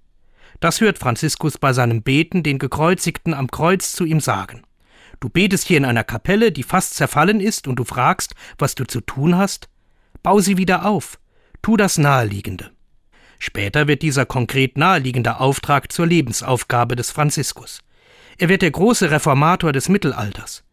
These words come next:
Macht, Reichtum und Unbeweglichkeit kritisiert er in der Kirche. Bis heute bleiben seine Ideen und seine Spiritualität aktuell für Menschen, egal wie nah sie der Institution Kirche stehen. Begonnen hat das alles, indem er das Naheliegende tat.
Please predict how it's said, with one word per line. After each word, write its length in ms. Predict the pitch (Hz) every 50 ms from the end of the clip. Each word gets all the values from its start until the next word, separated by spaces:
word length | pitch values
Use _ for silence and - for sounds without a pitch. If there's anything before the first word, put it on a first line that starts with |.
| _ _
Macht, 400 | _ - 127 135 - - - - - - - - -
Reichtum 540 | - 131 143 175 180 - - - 160 135 127
und 120 | 120 -
Unbeweglichkeit 840 | 175 202 208 196 165 160 175 170 - 165 156 - - 160 156 156 151
kritisiert 560 | - - 160 143 147 143 - - 175 175 -
er 100 | 160 143
in 120 | 135 139 131
der 80 | 127
Kirche. 460 | - - 160 151 143 131 - - - - _ _ _ _ _ _ _ - - - - -
Bis 160 | 156 - -
heute 280 | 190 214 233 - 160
bleiben 300 | 131 135 127 123 123 127
seine 240 | 120 139 127 123 131
Ideen 480 | 135 139 123 - 175 185 202 202 180 143
und 120 | 123 117
seine 200 | - 131 123 123
Spiritualität 920 | - - - - 139 135 120 135 127 120 123 - - 175 175 175 - - -
aktuell 400 | 147 143 - - 143 139 170 180
für 140 | - 180 160
Menschen, 440 | 139 139 139 151 147 - 143 135 - _ - _ _ _ _ -
egal 480 | - 190 - - 143 135 131 120 123
wie 120 | 127 131 131
nah 220 | 135 139 151 151
sie 140 | 139 147 135
der 140 | 127 127 127
Institution 760 | 143 139 - - - - 160 147 - - 180 165 147 131 -
Kirche 320 | - 123 110 107 - -
stehen. 440 | - - - - 107 98 101 98 - _ _ _ _ _ _ _ _ _ _ _ - - -
Begonnen 440 | 104 - - 143 170 226 233 196 170
hat 140 | 180 -
das 160 | 139 123 - -
alles, 440 | - 139 147 165 185 180 - - - - - - - _
indem 280 | - 156 143 170 170 180
er 60 | 185
das 200 | 190 175 - -
Naheliegende 760 | 135 131 123 123 117 107 101 107 104 - 104 101 101 95 -
tat. 380 | - 107 104 - - - -